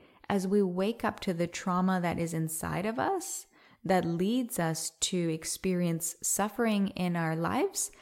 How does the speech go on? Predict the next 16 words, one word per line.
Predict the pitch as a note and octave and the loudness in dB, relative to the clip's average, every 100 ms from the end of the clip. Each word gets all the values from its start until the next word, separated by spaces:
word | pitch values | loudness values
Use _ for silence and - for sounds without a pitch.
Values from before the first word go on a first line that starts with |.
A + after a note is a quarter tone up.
| - - _ | -20 -20 _
and | F#3+ F3+ F3 F3 E3+ E3 - | 0 2 4 2 0 -2 0
re-, | F#3+ F#3+ F3+ - - - _ _ - | 4 4 4 0 -12 -20 _ _ -8
removes | E3 G3 F#3 G3 A3 G#3+ G#3 F#3 F3 | 0 4 4 6 6 6 6 4 2
or | E3 | 2
diminishes | E3+ E3+ G#3 A#3+ G#3 E3+ D#3+ | 2 2 4 4 4 2 2
our | - E3 | 0 -2
capacity | - F3+ F#3 E3 - E3+ D#3+ D#3 D#3+ - _ | -2 -2 0 0 0 0 0 -2 -6 -20 _
to | - F#3+ | 0 2
live | E3+ F3 F#3 F#3 | 4 4 6 4
freely | - - E3 F3 F#3 E3 D3+ D3+ - | 0 -6 0 2 4 4 2 0 0
in | F3 E3+ | 2 2
alignment. | D#3+ D3+ D3+ F3 A#3 F4 E4 - - - - - _ _ _ _ _ | 2 0 0 2 4 2 0 -4 -20 -20 -20 -20 _ _ _ _ _
People | - A3+ B3 | 0 2 4
who | B3 | 4
live | A#3+ G#3 F#3 | 4 4 2
freely, | - F#3 G3+ G#3+ G#3 E3+ D#3+ D#3+ | -2 0 4 4 4 2 0 -4